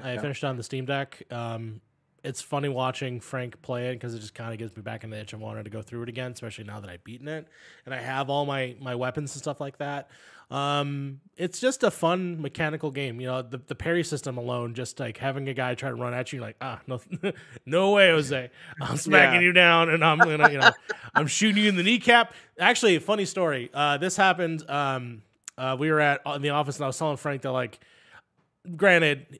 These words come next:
Speaker 1: uh, it's not a pistol that you can do it. You can do it only with a, with a, with a, a bolt gun.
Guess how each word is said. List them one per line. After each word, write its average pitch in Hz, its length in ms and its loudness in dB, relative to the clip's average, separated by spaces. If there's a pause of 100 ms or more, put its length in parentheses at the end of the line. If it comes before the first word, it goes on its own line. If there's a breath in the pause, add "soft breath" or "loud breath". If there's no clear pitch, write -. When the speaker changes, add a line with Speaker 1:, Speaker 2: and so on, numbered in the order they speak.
Speaker 1:
uh, 147 280 2
it's 156 220 -6
not 190 160 2
a 156 40 0
pistol 226 380 0
that 220 320 0
you 214 140 -8
can 208 140 -10
do 220 160 2
it. 208 80 -2
You 165 60 -8
can 156 80 -2
do 156 120 0
it 156 60 0
only 147 220 -4
with 135 120 -4
a, 110 40 -10 (180)
with 127 160 -10
a, - 100 -6
with 123 220 -10
a, 113 380 -8
a - 20 -16
bolt 151 280 -6
gun. 226 300 -4